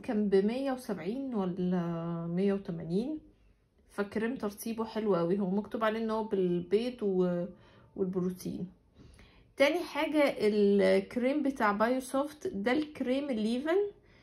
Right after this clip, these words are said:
اللي هو المفروض ان هو بيعمل الشعر curly، وده الجل بتاع بذور الكتان.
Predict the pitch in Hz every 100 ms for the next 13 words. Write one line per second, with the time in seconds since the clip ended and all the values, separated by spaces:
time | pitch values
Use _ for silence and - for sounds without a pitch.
0 | _ _ - 202 220 226 220 - 254 277
1 | 208 185 185 202 202 208 202 202 196 -
2 | 208 190 196 226 226 240 285 302 - -
3 | _ 196 190 220 233 240 - 190 190 185
4 | 180 208 220 226 220 196 202 196 190 185
5 | 202 202 - 185 - -